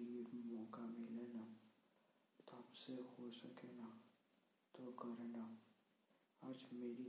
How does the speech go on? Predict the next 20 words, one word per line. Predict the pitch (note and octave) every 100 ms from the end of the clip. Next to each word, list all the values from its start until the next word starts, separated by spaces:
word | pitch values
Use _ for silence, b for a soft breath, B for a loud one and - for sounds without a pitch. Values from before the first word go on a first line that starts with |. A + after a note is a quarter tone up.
| -
तरह | B2+ A#2+ A2+ - -
आप | A#2+ A2 - - - - - - - -
गिल्ट | B2+ A#2 C3 B2+ B2+
फील | - - A#2+
नहीं | A#2+ A#2 A2+
करोगे। | A2+ A2+ A2+ A2+ A2+ - - - - - - - - - - - - -
मैं | B2+ B2+
आज | B2 - - - - -
बहुत | A#2+ B2 A#2+
गिल्टी | A#2+ A#2 A2+ A#2+
फील | A#2 A#2+ A2+
कर | A2+ A2+ A2
रहा | A2
हूँ। | - - - - - - - -
आप | B2+ A#2
सोचोगे | - B2 A#2+ A#2+ A#2+ A#2+
ये | A#2+ A2+
सब | A2+ A2+ B2
मैं | A2+
दिखावा | A#2+ A2+ - A2+ A2+